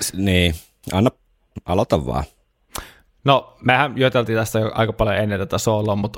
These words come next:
Speaker 1: Niin.
Speaker 2: on toi vaan niin maukasta. Ää,
Speaker 1: Mm.
Speaker 2: mulla on vähän sellainen käsitys, että Adrian kyllä kirjoittaa aika paljon näitä soolojaan. Ainakin tässä,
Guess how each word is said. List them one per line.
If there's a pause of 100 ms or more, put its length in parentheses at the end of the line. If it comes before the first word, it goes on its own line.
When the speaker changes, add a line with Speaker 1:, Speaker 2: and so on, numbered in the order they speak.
Speaker 1:
Niin.
Speaker 2:
on
toi
vaan
niin
maukasta. (440)
Ää,
Speaker 1:
Mm. (680)
Speaker 2:
mulla
on
vähän
sellainen
käsitys,
että
Adrian
kyllä
kirjoittaa
aika
paljon
näitä (280)
soolojaan.
Ainakin
tässä,